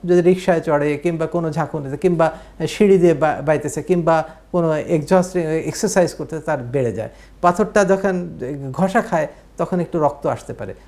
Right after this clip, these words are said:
পাথরটা যদি ইনফেকশনও করতে পারে, তখন একটা জ্বর, ব্যথা,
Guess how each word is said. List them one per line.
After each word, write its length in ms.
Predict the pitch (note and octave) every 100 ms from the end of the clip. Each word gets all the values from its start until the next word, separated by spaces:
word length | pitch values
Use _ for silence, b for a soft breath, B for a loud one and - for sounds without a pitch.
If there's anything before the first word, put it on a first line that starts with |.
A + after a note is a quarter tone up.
| b
পাথরটা 420 | - D3+ F3+ - E3+
যদি 400 | D#3+ D#3 D3+ B -
ইনফেকশনও 540 | E3+ E3 A3 - G#3 G3
করতে 260 | E3 -
পারে, 220 | B2+ C3 B2 C3+
তখন 260 | D3 C3+ C#3+
একটা 180 | B2+ C3+
জ্বর, 380 | B2 C3+ B2+ A#2+ B B
ব্যথা, 460 | B2+ C3+ C3 C3+ A#2